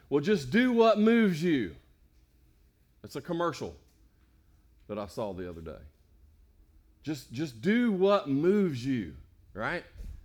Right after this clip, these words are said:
Do what makes you feel right. Well, truth informs what should move you. Truth informs what should make you feel right.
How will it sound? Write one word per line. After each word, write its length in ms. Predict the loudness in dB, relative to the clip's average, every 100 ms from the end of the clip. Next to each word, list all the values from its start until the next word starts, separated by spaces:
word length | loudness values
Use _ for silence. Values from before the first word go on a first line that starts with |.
| -20 -20 -6
Do 180 | 0 2
what 220 | 2 2
makes 280 | 0 0 -2
you 120 | -6
feel 320 | -4 -2 0
right. 360 | 0 -2 -4 -6
Well, 220 | -2 -2
truth 460 | -4 -6 -4 -4 -4
informs 640 | -4 -2 0 0 0 -4
what 360 | -2 -2 -2 -10 _ -14
should 260 | 0 0
move 340 | 2 2 2 0
you. 260 | -8 -12 -18 _ _ _ -20 _ _ _ _ _ _ _ _ _ _ _
Truth 360 | 2 2 2
informs 640 | -2 -4 -2 0 0 -2 -2
what 320 | -2 -2 -6 _ _ -12
should 400 | -10 0 2 2 -6 -6
make 420 | 2 4 4 0
you 180 | -2 -2
feel 520 | -4 -2 0 2 0 -8 _
right. 380 | -6 -2 0 -2